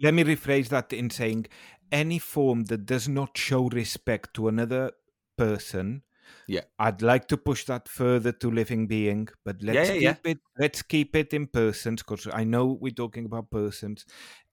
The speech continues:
Speaker 1: Anything that shows disrespect for that person, that
Speaker 2: Yeah.
Speaker 1: includes obviously harassment, all the isms, that for me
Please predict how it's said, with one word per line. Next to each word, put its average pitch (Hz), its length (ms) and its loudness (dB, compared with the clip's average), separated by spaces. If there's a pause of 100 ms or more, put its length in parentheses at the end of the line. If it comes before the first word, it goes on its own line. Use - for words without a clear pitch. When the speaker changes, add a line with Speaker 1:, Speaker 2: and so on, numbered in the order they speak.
(140)
Speaker 1:
Anything 156 560 4
that 123 240 -2
shows 131 340 0
disrespect 120 800 -4
for 117 140 -4
that 107 200 -4
person, 92 580 -4 (220)
that 107 220 -2
Speaker 2:
Yeah. 110 80 4
Speaker 1:
includes 107 320 -4
obviously 98 400 -6
harassment, 98 720 -6
all 120 180 4
the 98 160 2
isms, 98 380 -4 (440)
that 147 220 2
for - 180 0
me 147 500 4